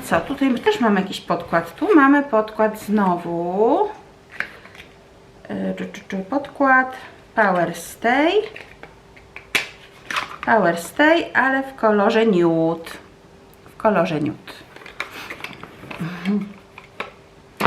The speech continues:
Dobra. No i reszta to są perfumy. Nie, jeszcze jest, słuchajcie, e, serum z witaminką C. I teraz to już będą perfumy.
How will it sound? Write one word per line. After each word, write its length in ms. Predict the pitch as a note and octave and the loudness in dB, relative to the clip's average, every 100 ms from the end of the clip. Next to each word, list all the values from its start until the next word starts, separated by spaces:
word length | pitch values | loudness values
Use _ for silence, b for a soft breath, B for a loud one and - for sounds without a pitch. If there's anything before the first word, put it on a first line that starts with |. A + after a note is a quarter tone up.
| - - - - - | 2 0 0 -4 -2
Dobra. 440 | - - F3+ G#3+ E4 - - - - - - - - B B B - | 0 2 4 4 2 -2 -18 -20 -20 -20 -20 -20 -20 B B B 4
No 100 | - B4+ - | 4 4 0
i 220 | F4+ G#4+ C4+ | 0 2 4
reszta 380 | B3+ - C#4+ | 4 4 2
to 180 | C4+ A#3 | 2 0
są 200 | A3+ D4 G#4+ - - | 4 4 4 -2 -4
perfumy. 520 | B3 - G#3+ G#3 B3 A#4 D#5+ | -2 0 2 6 6 4 4
Nie, 260 | A#3+ E3+ E3+ | 4 6 4
jeszcze 400 | D4+ G#4 - D#4 | 2 2 4 4
jest, 240 | C4+ B3+ | 4 0
słuchajcie, 640 | A#3+ A#3 A3+ A3+ A3 F#3 G#3 | -2 2 2 4 4 4 2
e, 160 | G3+ | 0
serum 360 | G3+ A#3+ F#3+ F#3 | 2 4 4 0
z 40 | |
witaminką 760 | F#3+ G3 F3+ F3 F#3 - C#3 D3 - | -2 0 0 -2 -4 -2 -2 -4 -10
C. 140 | - D#4+ E4 E4+ E4+ - - - - - - B B B B B - | 2 6 6 4 0 -10 -18 -20 -16 -18 -16 B B B B B 0
I 80 | D4 | 4
teraz 340 | G#3+ F#3+ F#3+ | 6 4 4
to 60 | F#3+ | -2
już 100 | F#3 | 0
będą 260 | F#3 F3+ | 0 2
perfumy. 520 | F3 E3+ - D3 D3 | 2 4 4 4 0